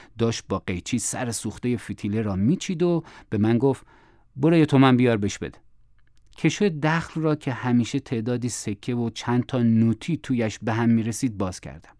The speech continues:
دو تا پنج ریالی گذاشتم روی هم و آوردم ایستادم بغل علاءالدین. نمیخواستم باور کنم قرار از خودم پیش بروم و دستم را برسانم به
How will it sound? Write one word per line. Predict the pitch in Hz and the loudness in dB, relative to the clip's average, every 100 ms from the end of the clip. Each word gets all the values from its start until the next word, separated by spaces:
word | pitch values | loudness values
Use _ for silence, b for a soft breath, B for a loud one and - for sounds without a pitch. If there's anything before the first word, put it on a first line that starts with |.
| _ b b b b b b | _ b b b b b b
دو | 123 | 0
تا | 123 117 | 2 0
پنج | 110 101 90 | 0 -2 -2
ریالی | 95 98 104 | -4 -4 -4
گذاشتم | 101 98 104 - 95 | -4 -6 -6 -4 -4
روی | 95 | -4
هم | 87 95 131 | -4 2 2
و | 143 B B B B B | 2 B B B B B
آوردم | - 104 120 117 113 - | -4 -2 -2 0 0 0
ایستادم | 107 - 147 147 | -4 0 2 4
بغل | 110 113 127 127 | 2 2 2 0
علاءالدین. | - 92 85 80 80 82 - _ _ _ _ _ | 0 -4 -6 -10 -10 -14 -16 _ _ _ _ _
نمیخواستم | 220 135 107 - 101 | -2 0 0 0 0
باور | 95 98 110 | 2 0 0
کنم | 107 101 101 | -2 -2 -2
قرار | 98 95 98 101 | -2 -2 -2 -2
از | 101 | -4
خودم | - 113 110 117 | -4 -2 0 0
پیش | 107 101 - | -2 -6 -6
بروم | 107 101 101 98 | -6 -4 -2 -2
و | |
دستم | 92 104 107 - 98 | -2 -4 -4 -2 -2
را | 101 | -2
برسانم | 85 117 123 - 113 110 104 B B B B | -2 -2 -2 -2 0 2 0 B B B B
به | 98 | -14